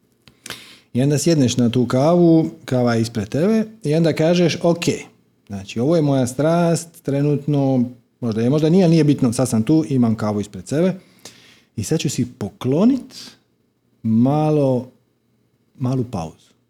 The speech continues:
malo tišine.” Ako hoćeš, ego će to htjet nazvat dosadom. Možeš to nazvati dosadom. „Idem se sad pet minuta dosađivat.” I onda sjediš na toj kavi, nije važno je li to u kući ili je to vani u kafiću, nije bitno.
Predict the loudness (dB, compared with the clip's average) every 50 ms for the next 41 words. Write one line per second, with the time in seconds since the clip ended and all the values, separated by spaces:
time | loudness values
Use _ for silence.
0 | _ _ _ _ _ _ _ _ _ _ -8 -4 -2 -2 0 -2 -2 -2 -4 -6
1 | -4 -4 -4 -4 -2 -2 -2 -2 -4 -8 -14 _ _ _ _ _ -18 -14 -12 -12
2 | -10 -8 -10 -10 -2 0 0 0 2 2 2 2 2 0 -4 -10 -8 0 0 2
3 | 4 4 2 2 2 0 0 -2 2 0 0 2 2 2 2 4 2 0 0 2
4 | 2 2 2 2 2 -2 -2 0 -2 -4 -4 -8 -14 _ _ _ -8 -6 -4 -2
5 | 0 0 2 4 4 4 4 2 0 0 0 0 2 0 0 0 -2 0 0 0
6 | 0 -2 -4 -8 -8 -12 _ -20 -20 -20 _ _ _ -2 0 2 4 4 4 4
7 | 4 2 0 0 0 0 0 0 -2 -4 -2 0 0 0 2 2 0 2 2 4
8 | 2 2 0 0 -2 -2 -2 -4 -4 -6 -8 -6 -10 -14 -12 -14 -16 -18 _ -20
9 | _ _ _ _ -4 0 2 4 4 4 4 2 2 2 2 4 4 4 2 2
10 | 0 -2 -2 -2 -4 -2 0 0 2 2 2 2 0 -2 -10 _ _ _ _ _
11 | _ _ -2 0 2 2 2 2 0 0 0 2 0 0 0 -2 -4 -2 -4 -4
12 | -2 -2 -2 -2 -2 -2 -2 0 0 0 -2 -2 -4 -4 -4 -2 -2 -2 -4 -4
13 | -6 -10 -6 -6 -6 -6 -4 -4 -2 -2 -2 -2 -4 -2 -2 -4